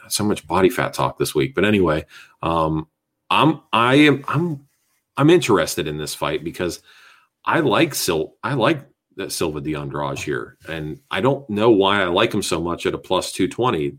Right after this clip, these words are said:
The odds in Vegas would say that I shouldn't feel so strongly about him, but I'm really feeling a certain type of way about my man, uh,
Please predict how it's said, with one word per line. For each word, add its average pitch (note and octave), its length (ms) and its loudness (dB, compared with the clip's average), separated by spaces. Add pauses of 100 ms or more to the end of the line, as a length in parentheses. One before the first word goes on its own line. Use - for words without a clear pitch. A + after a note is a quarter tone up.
(140)
The - 120 -8
odds G#2 400 0
in F2+ 120 -2
Vegas A#2 360 2
would D#2+ 120 -12
say F2+ 160 -2
that E2 100 -2
I E2 140 -6 (460)
shouldn't C3+ 400 0
feel B2+ 200 4
so F#2 420 2 (540)
strongly A#2+ 580 0
about C#2+ 280 -6
him, C#2+ 160 -10
but D2+ 260 -14
I'm E3 220 -4
really C3 320 2
feeling C#3+ 300 0
a - 40 -8
certain G#2+ 280 -4
type F#2+ 220 -4
of F2+ 60 0
way C#3+ 220 0
about D2+ 300 -6
my E2 80 -8
man, F2 440 -8 (580)
uh, D#2 340 -6